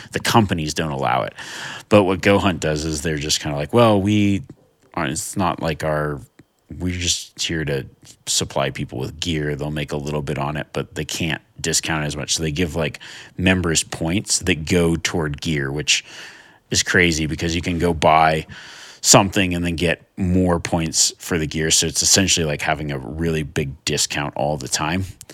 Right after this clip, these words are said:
uh, which is pretty cool. Uh, it's the way that I buy my gear. So I thought, I was like, "Oh, that's cool." And then with our code, you get money off that membership, plus you get money in the store.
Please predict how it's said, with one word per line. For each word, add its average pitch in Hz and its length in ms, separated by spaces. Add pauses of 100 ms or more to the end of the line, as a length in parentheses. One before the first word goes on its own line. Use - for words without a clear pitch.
(240)
uh, - 80
which 85 180
is 98 60
pretty 92 200
cool. - 280 (500)
Uh, - 80
it's 71 160
the 85 60
way 85 140
that 76 140
I 67 100
buy 62 160
my 53 180
gear. 55 240
So 62 300 (180)
I 73 200 (140)
thought, - 240
I - 40
was 80 80
like, 76 180
"Oh, 92 100
that's 80 200
cool." 76 280
And 98 180
then 92 160
with 82 240
our 82 220
code, 71 360
you 80 80
get 78 320 (260)
money 82 320 (120)
off 80 280
that 73 200
membership, 73 540
plus - 340
you 80 60
get 78 280 (100)
money 78 280
in 76 120
the 71 80
store. 73 400